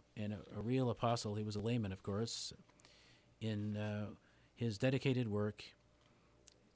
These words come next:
to bring the church into his country.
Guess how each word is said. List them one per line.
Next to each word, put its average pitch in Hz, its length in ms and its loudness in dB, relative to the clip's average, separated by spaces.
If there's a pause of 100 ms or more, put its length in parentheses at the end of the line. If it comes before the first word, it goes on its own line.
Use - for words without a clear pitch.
(120)
to 98 520 -4 (720)
bring 120 460 4 (100)
the 110 80 -6
church 113 320 2
into 104 160 0
his 98 100 -2
country. 95 520 -2